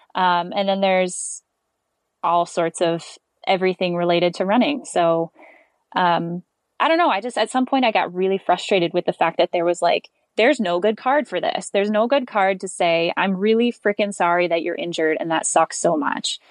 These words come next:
Like, somebody needs to make a card that says that. <laughs> And so, yeah, when I had all of that time, um,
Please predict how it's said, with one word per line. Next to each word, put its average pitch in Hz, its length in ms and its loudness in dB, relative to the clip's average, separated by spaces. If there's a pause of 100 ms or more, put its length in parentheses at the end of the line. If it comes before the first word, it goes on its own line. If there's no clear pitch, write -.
(200)
Like, 180 300 0
somebody 226 460 2
needs 214 240 -2
to 196 80 -2
make 180 200 2
a 180 60 -6
card 160 300 0
that 160 140 -2
says - 260 -2
that. - 580 0 (200)
<laughs> - 260 -12
And 220 180 0
so, 196 600 0 (260)
yeah, 214 260 2
when 170 140 0
I 175 120 0
had 180 320 0
all 190 300 2
of 185 80 -14 (440)
that 180 300 -2
time, 170 560 -4 (540)
um, 170 560 -2